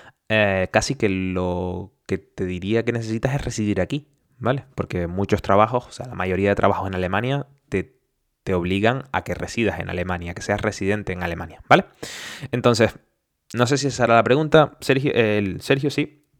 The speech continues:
eh, pero gracias, gracias por, eh, por comentarlo y espero haberte ayudado. Wendy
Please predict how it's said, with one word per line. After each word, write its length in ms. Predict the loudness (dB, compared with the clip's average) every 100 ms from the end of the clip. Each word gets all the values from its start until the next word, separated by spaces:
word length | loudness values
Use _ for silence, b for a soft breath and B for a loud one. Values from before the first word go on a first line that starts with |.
| _
eh, 380 | 0 2 2 0 2
pero 1040 | 2 4 4 4 2 2 0 0 -2 -6 _ _ 0
gracias, 360 | 2 2 0
gracias 240 | 0 0 2
por, 140 | 6
eh, 240 | 6 6 4
por 120 | 0
comentarlo 680 | -2 0 2 4 2 0 _
y 100 | -4
espero 220 | -2 2 4
haberte 220 | 4 2
ayudado. 320 | 0 -2 -8 B B B B B B B
Wendy 360 | 6 6 2